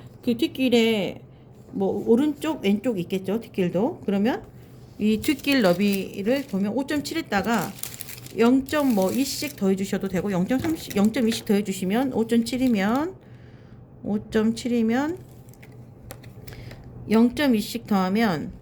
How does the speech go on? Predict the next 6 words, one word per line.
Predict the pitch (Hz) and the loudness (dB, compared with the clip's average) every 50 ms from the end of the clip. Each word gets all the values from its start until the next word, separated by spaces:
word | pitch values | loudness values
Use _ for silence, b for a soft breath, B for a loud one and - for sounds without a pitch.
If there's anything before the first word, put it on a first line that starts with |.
| - - - - - - - - - - - - - - - - - B B B B B B B B B B B B - - - - - - - - | -20 -20 -20 -20 -20 -20 -20 -20 -20 -20 -20 -20 -20 -20 -20 -20 -20 B B B B B B B B B B B B -20 -18 -16 -16 -16 -16 -8 0
오점팔이 | - 254 - 254 254 247 - 320 339 359 - | 0 2 4 4 2 2 2 2 2 2 4
되-, | - 214 - - - - | 2 0 0 -2 -4 -2
예, | 190 185 180 | -2 0 0
오점칠이면 | - - - - - 262 262 - - 254 247 247 240 - - - 262 285 269 254 247 254 269 269 254 - | -2 -4 -6 -2 0 -2 0 2 2 4 4 4 2 0 -2 -6 -2 0 2 2 4 4 2 2 0 -2
오점구가 | - 208 220 220 - - 233 214 220 - 220 214 269 - | -2 -2 -2 -2 0 0 0 0 0 -2 0 2 2 2
되겠죠. | 220 185 170 160 - - 196 240 294 - | 4 2 0 -2 -2 -2 -2 -2 -2 -4